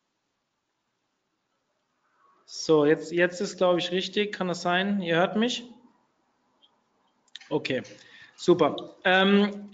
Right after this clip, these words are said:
also ich find's immer wieder spannend, wie dieses Thema, äh, Booking Punkt com, äh, gespielt wird. Äh,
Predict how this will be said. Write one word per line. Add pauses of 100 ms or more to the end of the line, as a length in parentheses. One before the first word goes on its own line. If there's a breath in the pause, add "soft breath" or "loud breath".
also
ich
find's
immer
wieder
spannend,
wie
dieses
Thema,
äh,
Booking
Punkt
com, (400)
äh,
gespielt
wird. (420 loud breath)
Äh,